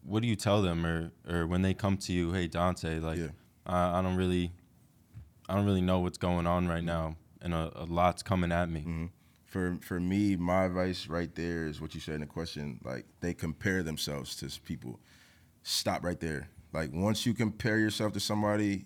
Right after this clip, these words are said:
Speaker 2: your mental is defeated 'cause you're like, "Oh, he's doing one thing extra than me.
Speaker 1: Yeah.
Speaker 2: I, I did ten push-ups, he did eleven." Like, as simple, as simple as that. One extra thing goes a long way in your mind 'cause you're telling yourself, "I'm not good enough. I'm not this, I'm not that."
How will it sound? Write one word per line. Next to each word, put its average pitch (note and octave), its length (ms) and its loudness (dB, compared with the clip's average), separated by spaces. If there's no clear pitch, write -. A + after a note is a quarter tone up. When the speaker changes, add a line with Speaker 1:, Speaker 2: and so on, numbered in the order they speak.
Speaker 2:
your F2+ 240 0
mental F2+ 500 0
is D#2+ 360 -4
defeated D#2 560 -4
'cause E2+ 240 -4
you're F2 140 -2
like, E2+ 260 -2
"Oh, G2 200 0
he's F2 180 -2
doing F2 400 -2
one A2+ 240 4
thing A2+ 220 4
extra G#2+ 260 2
than A#2 160 4
me. C#3 200 6
Speaker 1:
Yeah. F#2 200 6
Speaker 2:
I, G#2+ 120 4
I - 20 4
did A2+ 240 2
ten A2+ 160 2
push-ups, A2+ 380 0
he A#2+ 80 0
did A2 160 2
eleven." G2 480 0
Like, E2 160 -2
as F2 100 -4
simple, B2+ 400 2
as D#2 80 -8
simple - 600 -2
as B2+ 100 2
that. A#2 260 6
One B2 380 2
extra - 240 0
thing B2 380 -2
goes A2+ 220 4
a - 20 2
long A2 240 4
way G#2+ 140 4
in G#2+ 60 4
your G2+ 100 4
mind A#2 340 8
'cause F2 80 -4
you're G2 80 0
telling G#2 220 0
yourself, G2 320 -2
"I'm F#2+ 140 0
not F#2 140 0
good F#2+ 80 0
enough. D#2+ 520 -6
I'm F2+ 200 0
not F2 320 0
this, F#2 320 0
I'm F2 100 0
not E2+ 160 -2
that." F2 240 -2